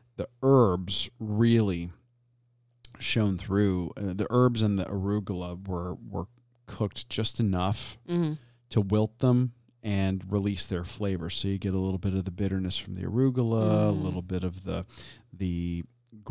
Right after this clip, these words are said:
Speaker 1: greenness from the parsley.
Speaker 2: Fresh hit.
Speaker 1: Uh, the, yeah, it tasted super fresh.
Speaker 2: Mm.
Speaker 1: This was a dish, the tuna being sauteed means it's cooked through. And tuna
Speaker 2: Mm.
Speaker 1: is a weird fish.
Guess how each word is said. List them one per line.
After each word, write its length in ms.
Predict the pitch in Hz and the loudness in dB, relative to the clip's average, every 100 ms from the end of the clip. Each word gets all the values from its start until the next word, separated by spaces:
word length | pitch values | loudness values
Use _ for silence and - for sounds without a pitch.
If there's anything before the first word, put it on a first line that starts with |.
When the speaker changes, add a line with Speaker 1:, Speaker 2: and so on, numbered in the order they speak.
| 95 | -2
Speaker 1:
greenness 1080 | 110 113 113 113 113 107 - 110 110 - - - - - | 0 2 2 2 0 -4 -8 -6 -4 -4 -6 -8 -16 -8
from 380 | 95 95 95 - _ | -4 -4 -6 -10 _
the 80 | 90 | -16
parsley. 880 | - - 123 127 - 131 131 120 117 | -12 -2 2 2 2 2 2 2 0
Speaker 2:
Fresh 600 | - - 147 143 - - | -4 -14 -14 -14 -16 -18
hit. 180 | - 151 | -14 -6
Speaker 1:
Uh, 260 | 101 101 95 | -2 -2 -2
the, 200 | 113 - | -6 -2
yeah, 320 | 131 92 90 | 0 0 -4
it 100 | 92 | -8
tasted 400 | - 123 - 98 | -2 -2 -2 -4
super 480 | - - 143 127 101 | -2 4 4 4 0
fresh. 420 | - 87 90 - 165 | -2 -6 -6 -8 -8
Speaker 2:
Mm. 140 | 156 135 120 - - 110 | -8 -8 -12 -18 -20 0
Speaker 1:
This 340 | 117 156 - - | 6 8 6 -4
was 280 | 143 139 127 | 0 2 2
a 60 | |
dish, 440 | 120 127 135 - 120 | 4 2 2 0 0
the 180 | 104 | 0
tuna 680 | - - - 123 131 143 139 - | 0 -4 -2 2 2 2 0 -2
being 220 | 113 107 101 | 0 2 2
sauteed 720 | - 101 101 - 120 135 135 | 2 0 0 -2 2 2 2
means 260 | 107 101 | 2 2
it's 140 | - - | -2 -8
cooked 360 | - 113 - | -2 -2 -2
through. 600 | - 131 143 107 82 92 - 113 | -10 0 2 2 0 -8 -12 -10
And 200 | 107 - | -10 -6
tuna 420 | - 180 254 233 | 0 4 6 4
Speaker 2:
Mm. 60 | |
Speaker 1:
is 140 | - 107 | 4 4
a 60 | |
weird 500 | 101 95 110 107 104 | 4 4 4 4 2
fish. 540 | - 101 78 - - | -2 0 0 0 -4